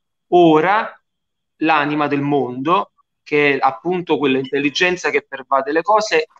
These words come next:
è un livello a-, oltre il quale poi c'è la dimensione spirituale, che agisce nel mondo, ma è staccata ed è separata appunto dal mondo. Ed è appunto questo elemento solare che è la vera intelligenza a cui l'uomo deve, deve tendere e deve giungere, trascendendo il piano della realtà.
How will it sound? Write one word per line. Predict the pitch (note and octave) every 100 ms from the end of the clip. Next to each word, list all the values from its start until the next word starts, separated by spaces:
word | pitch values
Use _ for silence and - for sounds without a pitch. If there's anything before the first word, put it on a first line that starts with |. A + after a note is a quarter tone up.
| _
è | E3 D#3+
un | E3 E3+
livello | G3 A3+ A3+ A3+ A3 G#3+ -
a-, | D#3+ - _ _
oltre | G#3+ A3 A3 G3+
il | G#3
quale | - A#3 A3 F#3+
poi | G3
c'è | - F#3
la |
dimensione | E3+ E3+ E3 E3 F#3+ E3+
spirituale, | E3 - E3 D3+ C3+ A#2+ G#2 A2 - _ _ _ -
che | F3+
agisce | E3 E3 F3 A#3+ - - D3+
nel | C#3+ C#3+
mondo, | F3+ A#3 A#3+ A#3+ A3+
ma | F#3 D#3+ D#3
è | D3+
staccata | D3 - D#3 - F#3+ D#3 B2+
ed | B2
è |
separata | C3 - C#3 C#3 D#3 C3+ B2+
appunto | - - B2 B2
dal | A#2+
mondo. | - _ _
Ed | -
è | C#3+
appunto | - G3 F#3+
questo | D3 C#3+ D3
elemento | C#3+ E3+ G3 E3
solare | - D#3+ D#3 A#2+ C#3 E3+ - _ _ _
che | - E3 F3+ G3 E3+ D3+
è | C#3+ D3+
la | D3+
vera | F#3 G3 D#3
intelligenza | C#3+ D#3+ F3 F#3+ E3+ F3 -
a | D#3
cui | - F#3+
l'uomo | E3 E3+ D#3+
deve, | C#3 C#3 C3+ B2+
deve | C#3+ E3
tendere | D#3+ E3+ E3
e | D#3
deve | C#3+ C#3+
giungere, | - E3 D3+ C3+
trascendendo | - D#3+ - - E3+ F3 G#3+ A3 F#3
il | E3+
piano | F3+ E3+ E3+
della | D#3 C#3+
realtà. | C3 -